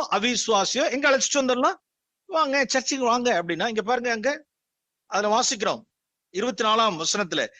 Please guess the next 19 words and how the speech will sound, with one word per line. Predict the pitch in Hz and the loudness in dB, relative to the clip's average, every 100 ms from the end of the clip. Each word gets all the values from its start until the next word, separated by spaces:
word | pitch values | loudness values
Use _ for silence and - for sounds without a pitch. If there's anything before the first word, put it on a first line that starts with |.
| - - | -20 -6
கல்லாத | 175 202 240 285 320 339 | -2 2 4 4 4 4
ஒரு, | 277 233 | 4 4
ஒருவன், | 220 226 208 113 - 165 | 4 4 2 -2 -4 -2
அவிசுவாசி | 254 269 285 254 - 214 | -2 -2 0 2 0 0
ஒருவன் | 196 208 156 - _ - - | 0 0 -2 -6 _ -18 -6
உள்ளே | 233 294 320 | 0 2 2
பிரவேசித்தால் | 311 226 254 277 - 254 - 202 202 101 - _ _ _ _ _ _ _ _ _ _ - | 2 2 2 2 0 -2 0 2 2 0 -12 _ _ _ _ _ _ _ _ _ _ -4
அவன் | 175 180 | -2 0
எல்லாராலும் | 190 254 320 330 349 320 302 392 415 - | 0 0 2 4 4 6 6 4 0 -2
என்ன | 214 | 0
செய்யப்பட்டு, | 262 240 185 180 160 113 _ _ _ | 2 2 0 0 -2 -2 _ _ _
உணர்த்துவிக்கப்பட்டும் | 127 214 226 262 233 175 185 143 185 208 285 311 _ 127 | -6 -4 -4 -2 -2 -2 -4 -4 -2 -2 -2 -6 _ -4
எல்லாராலும் | 160 202 240 262 247 233 269 311 - 160 | -2 0 0 2 4 4 2 -2 -8 -12
நிதானிக்கப்பட்டும் | 165 175 214 233 208 196 175 196 | -6 -2 -2 -2 -4 -4 -2 -2
இருப்பான். | 165 147 160 170 110 - - | 0 0 0 0 -2 -12 -8
அவனுடைய | - 196 220 208 185 151 180 | 0 2 4 2 2 0 0
இருதயத்தின், | 285 302 294 226 - 240 156 120 _ _ - | 0 2 0 -2 -4 -2 -4 -8 _ _ -4
ஆ, | 202 160 104 _ 135 | -2 0 -4 _ -6
அந்தரங்கங்களும் | 175 196 202 185 156 156 247 | -2 0 0 0 0 2 2